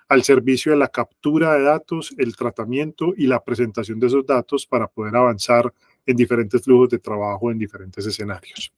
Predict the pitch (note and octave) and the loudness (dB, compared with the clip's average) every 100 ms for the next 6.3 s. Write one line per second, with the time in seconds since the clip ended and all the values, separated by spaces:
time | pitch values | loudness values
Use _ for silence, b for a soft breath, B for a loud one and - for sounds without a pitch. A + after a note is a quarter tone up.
0 | _ _ - b b _ _ C#3 C3+ D3 | _ _ -20 b b _ _ 2 4 4
1 | B3 C#3+ C#3+ - D3+ D3 C#3+ C#3+ C#3 D3+ | 2 4 4 4 4 8 8 6 6 4
2 | F3+ F3+ D#3+ C3 C3+ B2+ E3 D#3 D3 C3 | 4 2 2 4 4 4 -2 -2 0 0
3 | B2 B2+ D3 C#3+ C3 A#2+ C#3 B2 A2 A#2 | 0 -2 -4 -10 -8 -8 -8 -10 -8 -8
4 | G#2+ B2 C3+ C#3 - F#3 F3 D#3 C3 - | -6 -4 -4 -4 -2 -2 -2 -6 -8 -8
5 | B2+ A#2 - C3 B2 - A#2 B2 - F3 | -8 -6 -2 -2 -2 -2 -2 -2 2 2
6 | E3 - | 2 -2